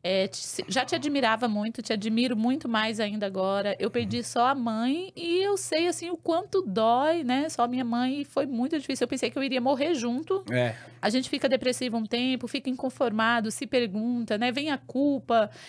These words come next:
Speaker 1: eu não estava lá, porque minha mãe também faleceu, ela estava lá, eu estava aqui. Aí vem a
Speaker 2: Uhum.
Speaker 1: culpa, vem um mix de sentimentos, não é fácil.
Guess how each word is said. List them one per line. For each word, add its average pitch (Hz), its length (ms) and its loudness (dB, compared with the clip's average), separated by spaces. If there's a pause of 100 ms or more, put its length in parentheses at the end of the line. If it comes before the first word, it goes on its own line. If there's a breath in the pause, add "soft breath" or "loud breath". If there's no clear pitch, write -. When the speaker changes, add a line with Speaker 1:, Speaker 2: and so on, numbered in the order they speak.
Speaker 1:
eu 233 120 2
não 247 120 0
estava 226 360 0
lá, 202 460 2
porque 214 300 -6
minha 202 160 -4
mãe 208 160 -2
também 208 240 -6
faleceu, 202 380 -4
ela 214 100 0
estava 214 380 -4
lá, 208 160 0
eu 208 60 -2
estava 196 300 -6
aqui. 240 340 -2
Aí 208 100 4
vem 262 160 4
a 240 40 4
Speaker 2:
Uhum. - 60 0
Speaker 1:
culpa, 294 200 0
vem 349 200 2 (120)
um 370 160 -2
mix 320 440 -2
de 202 140 -4
sentimentos, 233 800 0
não 320 300 4
é 339 80 4
fácil. 190 400 4